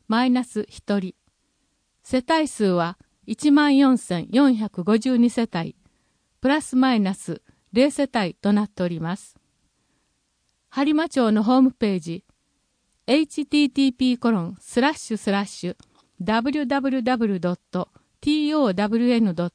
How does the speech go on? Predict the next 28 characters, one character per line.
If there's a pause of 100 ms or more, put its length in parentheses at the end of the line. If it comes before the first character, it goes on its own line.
(120)
ト (420)
エ
イ
チ
エ
ー
ア
ー
ル
ア
イ
エ
ム
エ
ー
ド
ッ (120)
ト
エ
ル
ジ
ー
ド
ッ
ト
ジ
ェ
ー